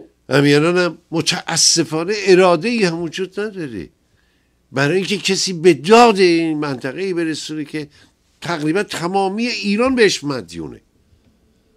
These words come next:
گاف صندوق سرزمین، گاف صندوق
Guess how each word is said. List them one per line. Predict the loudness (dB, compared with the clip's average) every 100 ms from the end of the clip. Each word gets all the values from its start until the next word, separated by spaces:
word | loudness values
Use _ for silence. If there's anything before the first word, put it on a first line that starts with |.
| _ _ _ _ _ _ _ _ _ _ _ -2
گاف | 6 6 6 0
صندوق | 0 4 4 4 4 4 4
سرزمین، | 2 2 2 0 0 0 -2
گاف | 0 2 2 0
صندوق | -4 -2 -4 -4 -4